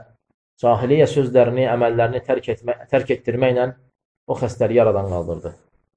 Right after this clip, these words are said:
Və həmçinin Peyğəmbər sallallahu əleyhi və səlləm həqiqi xəstələnənləri müalicə eləyib Qurani Kərimlə və həmçinin bizə bəzi qidalar və bəzi üslublar və bəzi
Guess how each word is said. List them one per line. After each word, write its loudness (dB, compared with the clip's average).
Və -2
həmçinin -4
Peyğəmbər -2
sallallahu -4
əleyhi -2
və -
səlləm 0
həqiqi 2
xəstələnənləri -2
müalicə 2
eləyib 0
Qurani 0
Kərimlə 2
və -4
həmçinin -4
bizə 4
bəzi 2
qidalar 2
və -2
bəzi 2
üslublar 2
və -4
bəzi 2